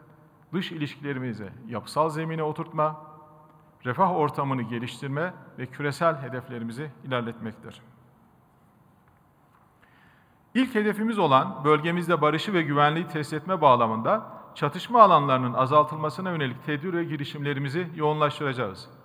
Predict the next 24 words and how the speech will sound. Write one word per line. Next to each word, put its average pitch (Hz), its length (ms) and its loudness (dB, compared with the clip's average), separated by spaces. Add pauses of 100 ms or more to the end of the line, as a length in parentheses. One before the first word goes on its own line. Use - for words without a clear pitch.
(560)
Bölgemizde 170 680 0 (300)
güvenlik, 160 420 4 (340)
huzur 180 320 -4
ve 170 100 2
istikrara 147 580 2
en 180 300 -2
büyük 151 220 -2
tehdit 202 460 -2 (320)
terör 151 220 0
örgütleri 156 540 -2
ve 165 140 -2
diğer 160 260 6
vekil 147 240 -2
örgütlerdir. - 680 -2 (1040)
Adı 170 180 4
ister 190 440 0
fetö, 165 320 -2 (260)
ister 175 440 -2
P 147 160 -4
K 156 160 -4
K, 170 140 0
Y 143 200 -2
P 143 180 -2
G, 127 240 -4